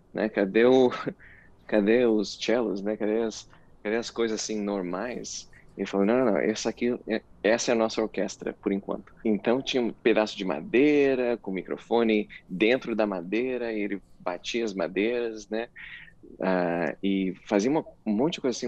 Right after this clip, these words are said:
uma coisa que tinha água dentro, eh, com uns, uns ferros saindo assim, que ele batia, e fazia uns sons, um som assim que parece que é, que é fora do mundo, né?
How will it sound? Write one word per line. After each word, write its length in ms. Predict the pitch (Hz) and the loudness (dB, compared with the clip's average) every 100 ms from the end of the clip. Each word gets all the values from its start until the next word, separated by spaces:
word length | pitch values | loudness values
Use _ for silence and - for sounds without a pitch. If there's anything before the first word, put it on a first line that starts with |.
| 104 | -4
uma 220 | 101 95 90 | -4 -6 -4
coisa 220 | 127 110 | -4 -4
que 60 | |
tinha 240 | - 101 - | -2 -2 -2
água 400 | - 113 135 127 | -2 0 2 2
dentro, 400 | 107 110 110 110 - - - - - - | 4 2 0 -8 -12 -20 -20 -20 -20 -6
eh, 300 | 104 95 95 | -2 0 -2
com 340 | - 98 92 92 | -2 -2 -2 -4
uns, 320 | - - - | -6 -8 -6
uns 160 | 104 - | -6 -6
ferros 480 | - 110 120 107 - | 0 2 2 -2 -6
saindo 240 | 98 107 | -4 -4
assim, 200 | 95 113 | -6 -8
que 80 | 113 | -6
ele 120 | 92 - | -8 -6
batia, 720 | 98 - - - 110 139 147 _ - - - - - | -6 -6 -8 -6 -6 -6 -10 _ -20 -20 -20 -16 -4
e 320 | 101 98 98 | 0 2 2
fazia 460 | - 101 95 110 131 | 2 0 2 -2 -2
uns 180 | 104 | -4
sons, 880 | - - - 110 120 117 107 - - - | -6 -6 0 0 2 0 -2 -4 -10 -8
um 100 | 95 | -8
som 380 | - - 123 143 | -6 0 2 2
assim 180 | - 117 | 0 0
que 80 | |
parece 400 | 110 104 - - - - _ | 2 2 0 -8 -12 -20 _
que 100 | - | -2
é, 100 | 101 - - - - | -2 -2 -18 -20 -6
que 100 | 101 | -6
é 40 | |
fora 300 | - - 110 | -4 0 0
do 120 | 107 | 0
mundo, 360 | 110 98 101 92 | -2 -2 -4 -6
né? 280 | 87 110 | -8 -10